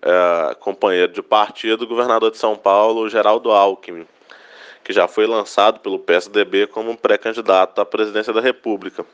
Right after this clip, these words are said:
É inegável que o governador Marconi Pereira está fortalecido internamente dentro do P S D B, uma vez que foi eleito no, na, na,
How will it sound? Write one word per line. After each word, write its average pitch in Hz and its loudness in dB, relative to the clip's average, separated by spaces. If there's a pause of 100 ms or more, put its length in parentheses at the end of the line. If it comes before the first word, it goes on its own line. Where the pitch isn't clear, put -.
(1200)
É 117 2
inegável 151 4
que 175 -4
o 170 -4
governador 139 0
Marconi 113 -2
Pereira 127 0
está 139 2
fortalecido 156 -2
internamente 107 -2
dentro 127 -6
do 120 -10
P - -4
S 127 -2
D 156 -2
B, 110 -2 (840)
uma 104 2
vez 101 0
que 123 -2
foi 135 0
eleito 104 0 (360)
no, 92 -6
na, 90 -8
na, - -12